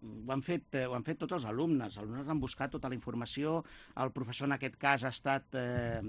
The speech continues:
ha estat bàsicament de guia, de, de, de mirar, doncs, coses a afegir, coses a, a eliminar, coses... Doncs bàsicament ho han fet, ho han fet ells, eh, han buscat tota la, la, el que és la informació del mite.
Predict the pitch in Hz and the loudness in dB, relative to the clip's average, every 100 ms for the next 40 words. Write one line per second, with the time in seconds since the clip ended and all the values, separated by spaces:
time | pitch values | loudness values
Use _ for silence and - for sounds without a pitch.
0 | 104 92 - 117 - 135 107 117 123 131 | -4 -6 -2 -2 0 0 0 0 0 2
1 | 131 127 117 120 113 156 160 165 - - | 2 0 -2 -4 2 4 4 2 -4 -18
2 | - - - 123 135 123 117 110 107 113 | -20 -20 -10 0 4 6 4 2 2 2
3 | 110 101 98 95 90 95 104 107 123 143 | 2 0 -2 -4 -4 -4 -2 0 2 2
4 | 139 120 - 123 110 104 110 107 110 143 | 2 0 -4 -6 -6 -8 -8 -8 -2 2
5 | 147 147 143 117 117 104 110 110 113 107 | 4 2 0 -6 -6 -4 -4 -2 -4 -4
6 | 107 107 110 110 110 113 135 139 143 139 | -4 -4 -4 -4 -4 -4 -2 -2 -4 -4
7 | 123 127 127 - - - - - 135 135 | -6 -4 -6 -12 -20 -20 -16 -6 0 4
8 | 147 139 156 190 208 156 - 139 127 147 | 4 4 2 2 2 -2 -4 -4 0 0
9 | 151 135 135 117 110 113 123 123 120 120 | 0 2 0 0 -2 -2 -2 -2 -2 -2
10 | 131 - - - 123 127 123 120 117 113 | 0 -2 -2 -6 -4 -2 0 0 0 0
11 | 110 110 127 120 113 120 113 110 117 123 | -2 -2 -4 -2 -4 -6 -8 -8 -4 2
12 | 156 170 175 | 2 4 4